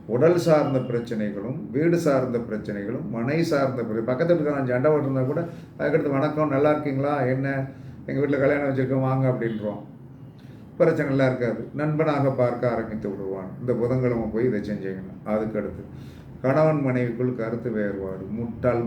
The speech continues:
மோதல், வா-, ஒருத்தரை, அஹ், நீ பெருசாண்டா, நான் பெருசான்னு நினைக்கிறவங்க, சனிக்கிழமை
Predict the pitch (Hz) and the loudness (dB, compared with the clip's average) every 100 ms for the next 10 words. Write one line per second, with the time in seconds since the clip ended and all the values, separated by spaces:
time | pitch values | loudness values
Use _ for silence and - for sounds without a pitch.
0 | 117 107 113 110 110 113 - - - - | 0 0 0 -2 -2 -4 -8 -12 -14 -16
1 | - - - - - - - - - 110 | -14 -14 -14 -16 -16 -16 -16 -14 -10 -4
2 | 110 110 104 101 110 127 131 113 107 104 | 0 2 2 2 2 2 2 2 2 2
3 | 101 95 92 - - 104 104 101 127 131 | 0 -4 -8 -14 -12 -6 -4 0 2 2
4 | 123 113 113 110 117 107 107 107 - - | 2 0 0 0 -2 -2 -6 -8 -12 -14
5 | - 131 135 135 127 123 117 107 101 101 | -2 2 4 6 4 2 -2 -2 -2 -4
6 | 98 107 113 120 120 123 135 170 - - | -6 -6 -2 -2 -2 -2 0 -2 -4 -10
7 | - - - - - - - - - - | -14 -16 -16 -16 -16 -16 -16 -16 -18 -16
8 | - 117 117 120 - 107 95 95 | -6 -4 -2 -2 -2 -2 -2 -6